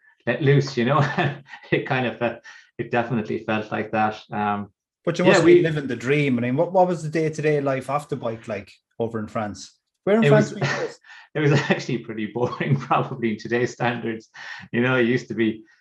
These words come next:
Speaker 1: get up in the morning and you'd wait for the po-, first thing you do is wait for the postman to come to see if there's any news from home.
Speaker 2: Mm-hmm.
Speaker 1: Um, you know, calling home the odd time. It, it was just because without mobile phones, without being,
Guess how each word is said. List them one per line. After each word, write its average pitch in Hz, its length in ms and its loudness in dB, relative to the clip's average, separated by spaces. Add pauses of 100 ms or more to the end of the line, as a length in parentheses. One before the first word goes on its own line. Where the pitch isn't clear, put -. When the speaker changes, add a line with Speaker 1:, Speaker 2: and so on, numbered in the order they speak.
(240)
Speaker 1:
get 131 140 2
up 127 140 0
in 113 60 -2
the 107 60 0
morning 117 420 0
and 104 100 -4
you'd 104 140 -8
wait 110 200 -4
for 113 100 -12
the 104 60 -6
po-, - 300 -12
first 143 240 0
thing 131 120 2
you 101 100 0
do 101 100 2
is 95 100 -4
wait 113 240 -2
for - 60 -10
the 98 80 -6
postman 110 500 -6
to - 160 -20
come 92 160 -6
to - 80 -20
see 104 140 -2
if 98 80 -4
there's 98 160 -4
any 98 220 -4
news 107 320 -4
from 98 140 -4
home. 110 400 -2 (400)
Speaker 2:
Mm-hmm. 98 180 -8
Speaker 1:
Um, 95 440 0
you 110 100 -4
know, - 260 -8 (120)
calling 95 360 -4
home 98 340 -4
the 95 120 -2
odd 92 240 -2
time. 95 560 -4 (120)
It, 131 320 0 (280)
it 185 80 2
was 214 200 2
just 247 220 -4
because 185 540 -2
without 147 340 2
mobile 139 380 0
phones, 123 460 -6
without 117 360 -2
being, 110 140 -6